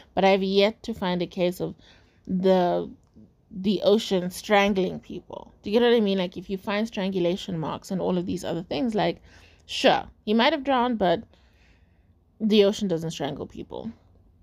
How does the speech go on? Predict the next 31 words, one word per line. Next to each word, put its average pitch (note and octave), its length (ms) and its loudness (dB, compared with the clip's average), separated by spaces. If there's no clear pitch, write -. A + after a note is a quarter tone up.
So, C4+ 720 0
yeah, B3 520 -4
I A3+ 160 -2
just, - 540 -10
I A#3 80 -2
feel C#4+ 160 -4
like D#4+ 140 -6
a D#4 60 2
lot F#3+ 260 2
of G3 280 -2
death E3+ 320 -4
could - 140 -6
have G3+ 140 -4
been G3 140 -2
avoided, G3 680 -4
um, F#3+ 400 0
if C4 300 -2
the A3 160 2
right F#3+ 320 0
people G3 360 -8
in F#3 220 -4
power G3+ 680 -6
were G3 280 -2
conscientious F#3+ 840 -4
enough E3 320 -8
to F3 100 -6
sort F3+ 200 -8
of E3+ 100 -6
see F#3 320 -4
his F3+ 240 -2
behavior D#3 760 -4